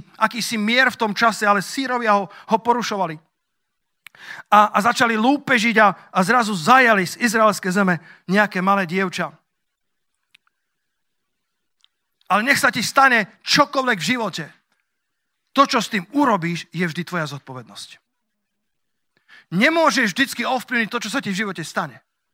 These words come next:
ale vždy môžeš ovplyvniť to, čo spravíš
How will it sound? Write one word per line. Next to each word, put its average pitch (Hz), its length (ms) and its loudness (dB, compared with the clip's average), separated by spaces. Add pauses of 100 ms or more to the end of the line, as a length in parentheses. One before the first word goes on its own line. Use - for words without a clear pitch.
(440)
ale 196 180 2
vždy 156 220 -6
môžeš 170 320 -8 (160)
ovplyvniť 156 400 -10
to, 165 80 -8 (100)
čo 147 60 -12
spravíš 160 720 -8